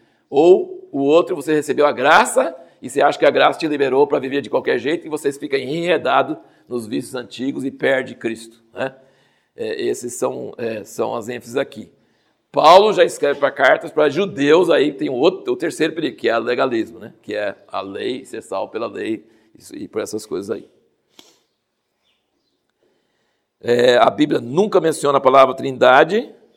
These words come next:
mas vários lugares nós encontramos os três bem próximos um do outro, né? A pala-, então não tem a palavra trindade, mas os três são,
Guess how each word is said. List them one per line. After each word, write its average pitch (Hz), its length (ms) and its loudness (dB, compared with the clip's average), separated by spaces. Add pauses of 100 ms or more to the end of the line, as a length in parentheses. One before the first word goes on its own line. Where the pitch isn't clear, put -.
(880)
mas 127 960 0 (920)
vários 151 600 6
lugares 120 460 0
nós 131 220 -10
encontramos 117 500 -12
os 117 100 -14
três 113 600 -8 (500)
bem 117 240 -10
próximos 104 540 -10
um - 20 -18
do 107 100 -10
outro, - 440 -16
né? 92 200 -14
A - 40 -20
pala-, 87 340 -14
então 92 180 -16
não 113 120 -14
tem 117 120 -10
a 113 60 -8
palavra 98 260 -8
trindade, 135 840 -4 (500)
mas 101 400 -10
os 107 160 -20
três 120 380 -4
são, 120 340 -10